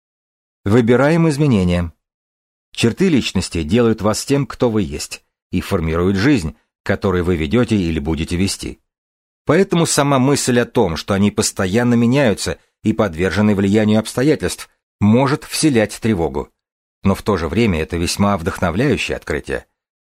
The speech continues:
Зная, как именно личность меняется на разных этапах жизни или в зависимости от конкретных обстоятельств,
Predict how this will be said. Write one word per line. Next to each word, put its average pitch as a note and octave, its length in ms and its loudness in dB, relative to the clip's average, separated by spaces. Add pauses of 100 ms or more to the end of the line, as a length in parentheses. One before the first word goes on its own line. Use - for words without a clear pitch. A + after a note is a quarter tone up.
(120)
Зная, G2 460 2
как - 260 -4
именно A#2 280 4
личность G#2 500 0
меняется G2 480 2
на F2+ 120 2
разных G2 360 -2
этапах F#2+ 360 -4
жизни G2+ 400 0 (300)
или F#3 160 2
в C#3+ 60 2
зависимости A2+ 640 0
от G2+ 160 -2
конкретных A2 540 -2
обстоятельств, C3 720 -2